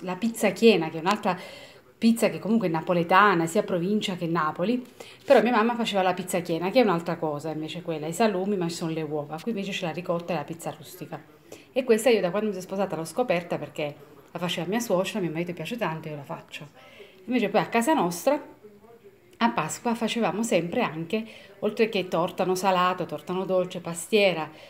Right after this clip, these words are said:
eh, pizza chiena, anche la pizza di tagliolini, che è questa qui che io ho già pubblicato la ricetta, che non è altro che pasta, tagliatelle, cotte e poi dopo mescolate insieme alle uova, per ogni cento grammi di pasta alle uova,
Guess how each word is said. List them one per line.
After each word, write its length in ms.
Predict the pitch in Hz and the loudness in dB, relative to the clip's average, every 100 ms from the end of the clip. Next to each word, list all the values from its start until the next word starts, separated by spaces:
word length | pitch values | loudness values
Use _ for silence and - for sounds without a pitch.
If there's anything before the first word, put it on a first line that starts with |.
| - | -18
eh, 140 | - 170 | -8 -8
pizza 340 | 185 180 269 | -6 -2 0
chiena, 360 | 269 311 339 - | 2 2 2 0
anche 360 | 202 247 302 | 0 0 2
la 120 | 277 277 | 0 0
pizza 240 | 156 180 | -4 -4
di 80 | 170 | -2
tagliolini, 680 | 170 156 147 139 135 139 - - - - - - | -2 -4 -6 -6 -10 -12 -14 -20 -20 -20 -20 -4
che 140 | 202 | 2
è 60 | 214 | 2
questa 340 | 208 185 240 | 2 2 0
qui 300 | 240 180 185 | 2 -2 -2
che 300 | - 196 185 - | -4 -2 -2 -4
io 240 | 180 180 | 0 2
ho 180 | 170 170 | 2 0
già 160 | 185 | 0
pubblicato 580 | 180 175 170 165 165 156 | -2 -2 -2 -2 -2 -4
la 80 | 147 | -6
ricetta, 460 | 202 262 165 151 170 | -6 -4 -4 -4 -8
che 100 | 185 | -6
non 140 | 202 | -4
è 40 | |
altro 300 | 156 160 - | -2 -4 -6
che 260 | 175 156 135 - - | -8 -8 -8 -12 -6
pasta, 480 | 156 151 - - 240 | -4 -4 -6 -4 -4
tagliatelle, 960 | 156 160 175 175 156 151 208 302 - - - - - - - _ | -4 -4 -2 -2 -2 -2 -4 -6 -10 -20 -20 -20 -20 -20 -20 _
cotte 600 | - 180 175 - 170 156 | -4 -4 -4 -4 -2 -2
e 120 | - 170 | -2 -4
poi 200 | 202 190 | -4 -2
dopo 480 | 175 175 202 202 175 | -2 -2 -2 -4 -2
mescolate 540 | 175 - 170 160 160 | -6 -6 -4 -4 -4
insieme 380 | 156 151 185 160 | -6 -6 -6 -6
alle 160 | 147 208 | -4 -2
uova, 460 | 226 254 262 269 | 0 0 0 -2
per 120 | 254 | 0
ogni 220 | 170 170 165 | 0 -2 -4
cento 240 | 180 165 | -6 -6
grammi 280 | 170 165 156 | -6 -6 -6
di 100 | 156 | -8
pasta 340 | 160 151 - | -8 -8 -8
alle 140 | 139 180 | -6 -4
uova, 520 | 208 160 165 262 | -2 -2 -2 -4